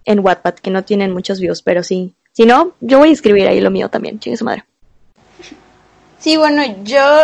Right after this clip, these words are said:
Speaker 2: yo sí tuve mi cuenta en, en Wattpad, como por ahí de los catorce, quince años, pero yo solo entraba para leer fanfics de One Direction, específicamente
Speaker 1: Ujú.
Speaker 2: de Harry Styles.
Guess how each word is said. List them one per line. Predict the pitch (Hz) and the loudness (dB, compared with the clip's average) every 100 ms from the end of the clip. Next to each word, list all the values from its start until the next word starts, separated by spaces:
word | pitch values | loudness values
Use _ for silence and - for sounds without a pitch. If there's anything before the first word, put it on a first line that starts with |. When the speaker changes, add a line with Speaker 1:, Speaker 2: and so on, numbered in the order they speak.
| - 208 | 2 -4
Speaker 2:
yo | 285 | -4
sí | 285 294 | -4 -6
tuve | 285 269 254 | -6 -6 -6
mi | 254 | -8
cuenta | - 220 214 220 214 190 | -8 -8 -4 -2 0 -2
en, | 180 165 _ _ - | -6 -12 _ _ -14
en | 226 | -10
Wattpad, | 226 226 220 214 269 220 - _ _ _ _ | -4 -2 -2 0 0 0 -4 _ _ _ _
como | 247 233 226 214 | -6 -4 -4 -2
por | 220 | 0
ahí | 208 202 | 2 2
de | 214 220 | 0 -2
los | 220 214 | -4 -6
catorce, | - 190 190 170 196 - 214 | -8 -8 -4 -6 -6 -8 -8
quince | 208 208 208 220 | -4 -6 -4 -2
años, | 202 202 202 196 - _ _ _ - | -2 -2 -4 -6 -12 _ _ _ 2
pero | 247 226 226 226 226 214 196 - | 4 6 4 4 4 2 0 -10
yo | 196 247 | -6 -4
solo | 254 294 | -2 -2
entraba | 269 220 226 262 | -2 0 -2 -2
para | 269 240 | -4 -4
leer | 208 196 185 196 220 _ _ | -2 -2 -4 -6 -20 _ _
fanfics | - 214 208 214 208 - | -4 -2 -2 -8 -10 -12
de | 208 262 175 | -6 -6 -6
One | 214 214 | -6 -4
Direction, | 208 190 - 285 233 | -4 -6 -6 -6 -6
específicamente | - 208 214 220 - 202 196 208 202 | -10 -8 -8 -8 -6 -2 -2 -2 0
Speaker 1:
Ujú. | 202 | -2
Speaker 2:
de | 208 | 0
Harry | 196 226 | -2 -2
Styles. | 220 - 196 - | -6 -10 -8 -8